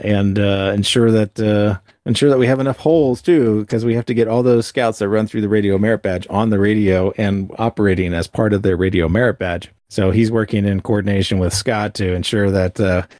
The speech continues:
we, we get enough gaps in the middle of the class so they can get their contacts in. And just in case we got a few extra radios,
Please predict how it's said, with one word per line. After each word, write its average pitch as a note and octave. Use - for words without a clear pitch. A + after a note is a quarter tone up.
we, F#2
we G2+
get A2
enough G#2
gaps G#2
in A2
the G2+
middle G#2
of F#2+
the F#2+
class G#2
so G#2
they G2
can F#2+
get F#2+
their F#2
contacts G2
in. F#2
And F#2+
just C#3+
in C3+
case C#3
we A#2
got G#2+
a A2
few C3
extra A#2
radios, G#2+